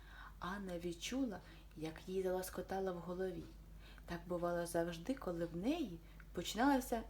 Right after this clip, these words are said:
читацька сверблячка. «Як вона називається?» «Зачарований ліс». У голові ще більше залоскотало. «Добре», сказала Анна. «Я візьму ще цю книжку, а потім зроблю перерву».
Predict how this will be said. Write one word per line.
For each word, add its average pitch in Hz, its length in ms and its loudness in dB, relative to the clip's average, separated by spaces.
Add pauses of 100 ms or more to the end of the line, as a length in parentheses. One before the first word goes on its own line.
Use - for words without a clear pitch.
(140)
читацька 349 720 4
сверблячка. 175 800 2 (400)
«Як 392 240 12
вона 381 160 10
називається?» 381 720 8 (500)
«Зачарований 269 1200 4
ліс». 160 580 -2 (600)
У 175 60 -2
голові 170 420 6
ще 214 200 4
більше 262 380 2
залоскотало. 170 720 2 (420)
«Добре», 294 400 12 (460)
сказала 214 320 0
Анна. 202 440 -2 (400)
«Я 254 140 12
візьму 302 360 8
ще 427 220 10
цю 302 200 4
книжку, 269 600 6
а 233 100 6
потім 285 340 10
зроблю 240 300 8
перерву». 175 500 2